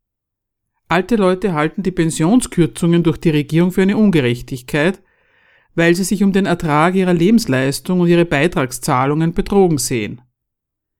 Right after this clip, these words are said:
Das Gros der Jungen hält die Kürzungen für ein Gebot der Gerechtigkeit, weil sie mit immer größeren Abzügen von ihrem Einkommen für den Lebensabend der Alten zur sozialstaatlichen Kasse gebeten werden.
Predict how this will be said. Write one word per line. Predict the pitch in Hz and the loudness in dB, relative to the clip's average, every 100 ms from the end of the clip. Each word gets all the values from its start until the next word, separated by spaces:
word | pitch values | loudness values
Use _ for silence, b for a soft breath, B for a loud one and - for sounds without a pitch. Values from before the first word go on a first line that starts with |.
| _ _ _ _ | _ _ _ _
Das | - 160 | -4 -4
Gros | - 156 | 2 2
der | 147 139 | 2 0
Jungen | 135 135 165 247 - _ _ _ _ | 0 2 2 0 -2 _ _ _ _
hält | 175 170 | -2 0
die | 180 | -4
Kürzungen | - 170 165 - 202 208 | 0 0 0 0 2 2
für | 202 | 2
ein | 165 165 | 0 0
Gebot | 156 151 165 170 | -2 -2 -2 -2
der | |
Gerechtigkeit, | 151 147 123 123 - 170 - 185 214 220 _ _ _ _ _ _ 175 | -2 -2 -4 -6 -8 -8 -4 -2 -2 -4 _ _ _ _ _ _ -2
weil | 185 | 0
sie | 196 | 2
mit | 208 208 | 2 4
immer | 214 214 | 2 0
größeren | 170 175 240 - 175 117 | 2 0 2 -2 -2 -2
Abzügen | 139 - - 190 208 220 | -4 -6 -4 0 2 2
von | 202 | 2
ihrem | 175 170 | 0 0
Einkommen | 139 131 143 - 175 208 | -2 -4 -4 -2 0 0
für | 202 170 | 0 -2
den | 165 | 0
Lebensabend | 135 131 175 175 165 185 175 | 0 -2 -2 0 0 0 -4
der | 135 | -2
Alten | 123 139 - 202 | -2 -4 -2 -2
zur | - 165 | 0 -2
sozialstaatlichen | 160 - 127 147 - 180 175 190 196 | -4 -4 -2 -2 -2 -4 -2 -6 -4
Kasse | 120 123 - 175 | -6 -6 -6 -2
gebeten | 202 165 127 - 123 | -2 0 -4 -8 -12
werden. | 107 104 - | -10 -12 -16